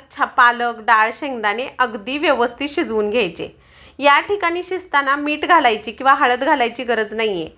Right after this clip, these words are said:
मीठ घातलं तर पालक काळा पडेल, त्यामुळे इथे मीठ घालायचं नाही. आता एक दहा मिनिटासाठी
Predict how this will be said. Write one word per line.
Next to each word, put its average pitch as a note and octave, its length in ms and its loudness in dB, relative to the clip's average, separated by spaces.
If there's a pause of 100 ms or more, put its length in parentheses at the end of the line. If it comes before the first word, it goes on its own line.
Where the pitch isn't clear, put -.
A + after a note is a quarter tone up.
(320)
मीठ D#4+ 280 0
घातलं E4+ 460 2
तर D#4+ 80 0
पालक C4+ 440 2
काळा B3 240 6
पडेल, F3 360 -6 (200)
त्यामुळे B3+ 440 -2 (340)
इथे C4 240 -2
मीठ C#4 280 -2
घालायचं C#4 560 0 (280)
नाही. C#4 380 0 (920)
आता C#4+ 400 4 (380)
एक C#4 260 -10
दहा D#4+ 240 4
मिनिटासाठी E4 720 -4